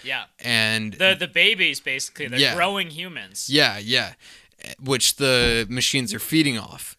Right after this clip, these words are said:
Speaker 1: Yep.
Speaker 2: And you can see all of the, like, electricity going to this massive city.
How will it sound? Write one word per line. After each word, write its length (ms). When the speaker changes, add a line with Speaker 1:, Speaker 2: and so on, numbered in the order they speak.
Speaker 1:
Yep. 80
Speaker 2:
And 540
you 200
can 160
see 280
all 240
of 100
the, 260
like, 240
electricity 720
going 400
to 320
this 400
massive 720
city. 640